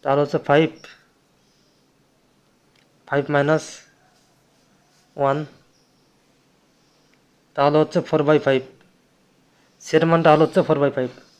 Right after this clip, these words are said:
এখন তাহলে এ, বি ও সি এর মান এখন আমরা এক নং সমীকরণে বসিয়ে দেব।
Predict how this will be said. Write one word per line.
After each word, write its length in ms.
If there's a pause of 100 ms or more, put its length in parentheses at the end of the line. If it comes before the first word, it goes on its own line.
(1500)
এখন 240
তাহলে 260 (4000)
এ, 120 (140)
বি 120 (180)
ও 20 (140)
সি 160
এর 120
মান 120 (2500)
এখন 220
আমরা 160 (560)
এক 160
নং 160
সমীকরণে 460
বসিয়ে 240
দেব। 100